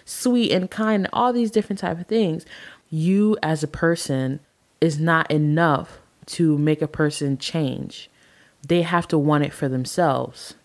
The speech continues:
As women, we sometimes think that the effort we put into the relationship is going to make the person see our worth and our, our value. And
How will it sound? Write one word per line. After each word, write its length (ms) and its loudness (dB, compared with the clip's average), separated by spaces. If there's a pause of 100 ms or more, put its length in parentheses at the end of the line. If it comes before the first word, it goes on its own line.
(120)
As 380 2
women, 540 0
we 80 -2
sometimes 640 -2
think 300 0
that 180 -2
the 120 -4 (180)
effort 380 0
we 140 -2
put 360 -2
into 280 -6
the 80 -2
relationship 760 -4 (360)
is 200 0
going 340 2
to 120 -4
make 240 2
the 80 -2
person 400 -2
see 420 -2
our 200 2
worth 580 -2 (420)
and 220 -2
our, 260 -2 (140)
our 220 0
value. 920 -4 (640)
And 500 2